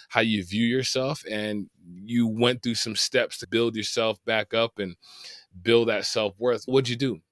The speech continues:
Drop it down in the comments. I wanna know. And then stay tuned, man. We got some good things coming up, man. I'm about to launch some things that, that I'm working with that I think will definitely help.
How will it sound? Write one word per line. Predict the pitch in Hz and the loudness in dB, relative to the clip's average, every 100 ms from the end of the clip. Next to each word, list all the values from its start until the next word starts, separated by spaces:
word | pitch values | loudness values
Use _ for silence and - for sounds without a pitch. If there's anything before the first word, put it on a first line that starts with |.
| - | 0
Drop | 123 120 | 2 2
it | |
down | 120 123 | 0 -2
in | 120 | -2
the | |
comments. | 113 123 117 104 | -4 -2 -2 -4
I | 104 | -4
wanna | 107 104 | -4 -2
know. | 110 110 95 | 0 0 -2
And | 123 | 0
then | 127 | 2
stay | 127 - 156 | 2 4 2
tuned, | 139 170 156 | 2 0 0
man. | 131 | 0
We | 131 | 2
got | 131 | 0
some | - 104 | 0 -4
good | 120 120 | -4 -2
things | 127 123 | -4 -6
coming | - 123 123 | -4 -4 -2
up, | 127 104 | -2 -2
man. | 120 123 120 | -4 -4 -4
I'm | 113 | -2
about | 110 | -2
to | 107 | -2
launch | 104 117 117 | -2 0 0
some | - 104 | -4 -6
things | 101 113 120 107 | -4 -2 -2 0
that, | 104 95 - - - - | 0 0 -6 -20 -18 -8
that | 98 | -2
I'm | 95 90 | 0 2
working | 117 110 110 | 2 2 0
with | 113 117 110 104 | 4 4 4 -2
that | 95 | -6
I | 90 - 113 | -6 -6 -4
think | 117 - | -4 -4
will | 90 95 | -10 -2
definitely | 104 110 107 98 | -2 0 -2 -4
help. | 98 110 | 2 2